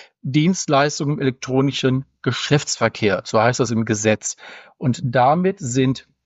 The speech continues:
nicht zuletzt der Verkauf von Produkten und Dienstleistungen über Online-Shops gemeint. So, da ist jetzt erstmal die Antwort,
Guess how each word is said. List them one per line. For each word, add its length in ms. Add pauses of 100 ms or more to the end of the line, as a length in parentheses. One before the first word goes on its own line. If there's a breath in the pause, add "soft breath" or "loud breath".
(100)
nicht 300
zuletzt 600 (1160)
der 160
Verkauf 480
von 160
Produkten 500
und 200
Dienstleistungen 960 (120)
über 460 (260)
Online-Shops 680
gemeint. 500 (720 soft breath)
So, 300
da 600
ist 280
jetzt 160
erstmal 220
die 120
Antwort, 540